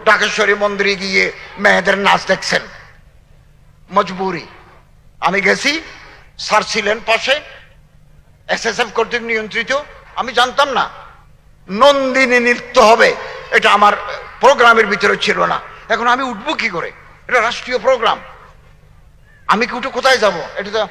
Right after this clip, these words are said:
মাঠে, তো আমি চোখ বন্ধ করে চাবো, তো আমার কোনো পথ নাই। আমি আল্লাহর কাছে মাফ চাইব, তওবা করব, ইন্না আস্তাগফিরুল্লাহ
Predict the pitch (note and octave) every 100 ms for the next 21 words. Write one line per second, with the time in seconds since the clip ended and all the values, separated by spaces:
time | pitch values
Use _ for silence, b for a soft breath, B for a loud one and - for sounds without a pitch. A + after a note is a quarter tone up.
0 | - F3+ G3+ A3+ A3+ D3 - - - -
1 | - B3 B3+ - B3 A3 B3+ C4 C4+ C4+
2 | B3+ A#3+ A#3+ A3+ A#3 G#3+ G#3+ G#3 - F#3
3 | C#3 - - - - _ _ - - -
4 | _ A3 C4 C#4 C4+ B3+ C4 C4+ D4 C#4
5 | C4 F3 - - - - - - - -
6 | - - C#4+ C#4+ A3 G3 - - - -
7 | - - - - - - - - B3+ C4
8 | - C#4+ A#3 B3+ G3+ F3+